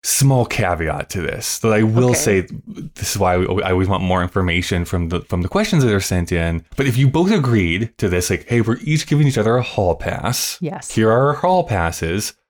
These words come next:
Speaker 1: And then you have the opportunity to do that. And, and then she says, "No, yeah, I'm not about that." But there is a difference between, like, if her hall pass is, like, The Rock and yours is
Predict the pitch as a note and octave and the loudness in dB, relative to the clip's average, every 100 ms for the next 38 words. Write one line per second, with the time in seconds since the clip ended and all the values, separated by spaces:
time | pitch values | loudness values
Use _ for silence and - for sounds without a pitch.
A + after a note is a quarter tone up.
0 | _ A2 G#2 G#2 A#2+ C3+ C#3 C3 - - | _ 0 2 4 4 4 2 0 -4 -4
1 | A#2+ B2 A#2 A2+ G#2+ F#2+ A2 G2+ - F#2+ | 0 2 2 2 0 2 2 2 2 0
2 | F#2+ - F#2+ F#2 - A2 - A2+ G2 F2 | -2 -2 0 0 0 -2 0 0 0 0
3 | E2 D#2+ _ _ A2 F#2 G#2 F#2+ F2 E2+ | -2 -4 _ _ -2 2 2 2 2 0
4 | E2 D2+ - - E3+ F#2+ F2 - _ _ | -2 -6 -4 -2 0 0 -4 -10 _ _
5 | D3+ E3 - C#4 D4 C#4+ F#3 C3+ C#3 A2 | 0 0 0 2 4 6 4 4 2 2
6 | G2 E2+ F2 - A#2 - B2 A2 G#2 G#2+ | 0 0 -2 -4 -6 -2 0 0 0 -2
7 | - - _ _ - - F3+ G3 E3+ C#3+ | -4 -20 _ _ -12 -4 2 2 2 2
8 | B2+ - A2+ G#2+ G#2+ G2 F#2 - - F2+ | 0 2 0 2 2 2 -2 -6 -6 -2
9 | A2+ G2+ E2+ F2 F#2+ D#2 - - - - | 2 2 0 0 2 0 -2 -8 -8 -2
10 | G2+ G#2+ B2+ A#2 G2+ - | 2 4 4 4 2 0